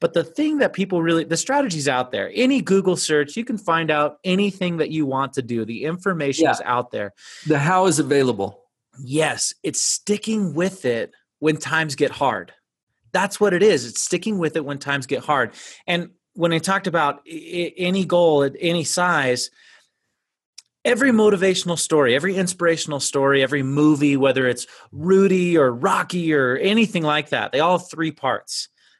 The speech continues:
Speaker 1: I was once in this place where, you know, I was, uh, whatever. I was homeless, I was fat, I was sick, I was whatever.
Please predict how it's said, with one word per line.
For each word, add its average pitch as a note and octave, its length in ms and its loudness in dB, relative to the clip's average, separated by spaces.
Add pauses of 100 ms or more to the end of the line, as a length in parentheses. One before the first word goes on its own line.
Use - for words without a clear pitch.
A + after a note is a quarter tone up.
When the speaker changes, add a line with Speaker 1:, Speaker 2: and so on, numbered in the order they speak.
(100)
Speaker 1:
I - 40 -8
was A2+ 100 -12
once F3 320 0
in F#3 80 -2
this F3 180 0
place E3 500 0
where, C#3 400 2 (240)
you D#3 100 -2
know, C#3+ 100 0
I C3+ 140 0
was, C3 360 -2
uh, B2+ 280 2
whatever. C#3 400 0
I C3 60 2
was C3+ 100 -2
homeless, A3+ 480 2
I F3 120 2
was D3 280 0
fat, G3+ 320 0
I F3 80 2
was A3+ 200 0
sick, G3 260 2
I E3 80 2
was D3+ 180 -2
whatever. D3+ 400 0